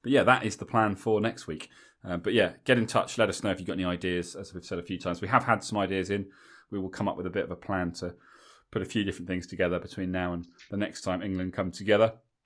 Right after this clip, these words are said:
Um, but in the meantime, thanks obviously for listening once again, and, uh, we will catch you guys next week. Um, as we said at the beginning,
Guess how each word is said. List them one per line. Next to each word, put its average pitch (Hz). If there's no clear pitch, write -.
Um, 92
but 98
in 101
the 104
meantime, 113
thanks -
obviously 90
for 87
listening 90
once 87
again, 113
and, 101
uh, 101
we 107
will 104
catch -
you 110
guys 101
next 127
week. -
Um, 123
as -
we 131
said 123
at 113
the 104
beginning, 127